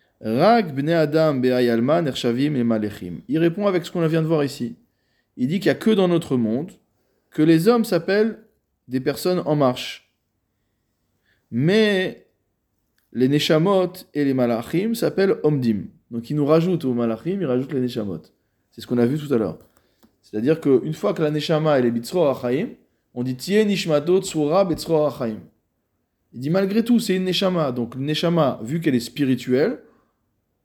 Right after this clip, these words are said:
elle est dans une forme de vie spirituelle, mais c'est pas une vie évolutive.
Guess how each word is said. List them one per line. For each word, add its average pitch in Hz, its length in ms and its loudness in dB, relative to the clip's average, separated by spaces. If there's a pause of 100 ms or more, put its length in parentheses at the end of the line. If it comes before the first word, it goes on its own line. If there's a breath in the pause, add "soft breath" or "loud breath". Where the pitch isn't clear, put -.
(460)
elle 139 180 2
est 190 60 4
dans 170 140 2
une 131 140 -2
forme 180 260 2
de 143 80 4
vie 143 200 0
spirituelle, 147 840 0
mais 131 100 -4
c'est 135 160 -8
pas 254 200 0
une 214 160 0
vie 151 340 -2
évolutive. 156 720 2